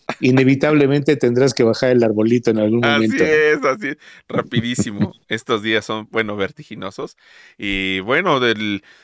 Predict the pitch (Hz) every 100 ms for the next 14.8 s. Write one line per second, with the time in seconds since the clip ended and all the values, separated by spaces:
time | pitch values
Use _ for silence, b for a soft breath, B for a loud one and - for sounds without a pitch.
0 | b 107 113 123 - - 160 - - 117
1 | 127 - 175 185 185 180 151 117 - _
2 | - 226 - - 135 143 165 - 110 -
3 | 123 131 113 135 135 - - 104 135 139
4 | - 98 117 117 - 120 110 92 b b
5 | b _ 101 95 - 101 95 90 87 _
6 | _ - 123 131 135 131 156 151 170 185
7 | 196 - 143 117 123 123 - - 110 -
8 | 104 95 _ 98 90 98 - 113 110 113
9 | 107 170 - - _ b b b 95 95
10 | 107 - - 87 90 90 - - - -
11 | 107 113 117 - - 101 - 95 - 101
12 | 90 - 87 - - - 90 104 101 b
13 | b - 123 123 - 127 143 156 147 160
14 | 117 90 87 185 - - 104 302